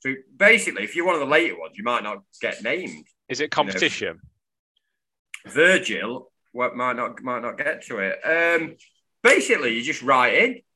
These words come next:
Speaker 1: You
Speaker 2: I
Speaker 1: just
Speaker 2: thought it was a
Speaker 1: write
Speaker 2: competition,
Speaker 1: in.
Speaker 2: effectively, so I could
Speaker 1: You
Speaker 2: write
Speaker 1: just
Speaker 2: in and
Speaker 1: write
Speaker 2: go.
Speaker 1: in, and,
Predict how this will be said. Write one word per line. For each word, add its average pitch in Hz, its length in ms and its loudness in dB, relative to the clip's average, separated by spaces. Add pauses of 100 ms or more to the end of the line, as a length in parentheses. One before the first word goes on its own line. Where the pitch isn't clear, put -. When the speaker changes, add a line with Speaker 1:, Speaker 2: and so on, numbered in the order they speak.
(100)
Speaker 1:
You 196 60 -6
Speaker 2:
I - 40 -8
Speaker 1:
just - 320 4
Speaker 2:
thought 220 80 4
it - 20 6
was 233 100 6
a 254 40 2
Speaker 1:
write 214 200 8
Speaker 2:
competition, - 320 2
Speaker 1:
in. 113 80 -2
Speaker 2:
effectively, 98 480 -2
so 131 220 0
I - 20 -2
could 151 160 -6
Speaker 1:
You 156 80 0
Speaker 2:
write 151 140 4
Speaker 1:
just 165 60 2
Speaker 2:
in 143 40 -6
and 208 80 4
Speaker 1:
write 240 300 10
Speaker 2:
go. 233 60 8
Speaker 1:
in, 170 600 4
and, 160 260 0